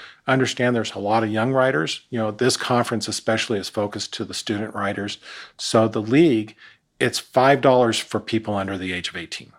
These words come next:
So if you're a student and you're trying to just learn the trade,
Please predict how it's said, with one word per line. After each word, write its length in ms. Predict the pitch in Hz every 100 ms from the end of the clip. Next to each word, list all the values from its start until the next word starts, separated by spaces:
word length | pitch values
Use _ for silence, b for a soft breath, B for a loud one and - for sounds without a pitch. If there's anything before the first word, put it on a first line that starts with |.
| _ _ _ _ _ _ _ _ b b b
So 380 | - 110 95 92 B B B B B -
if 240 | 131 -
you're 220 | 131 123
a 60 | 101
student 540 | - - 127 135 143 -
and 140 | 110
you're 100 | 104
trying 260 | - 131 117
to 40 |
just 300 | 101 101 -
learn 360 | 92 110 139 147
the 100 | 135
trade, 560 | - 135 135 135 131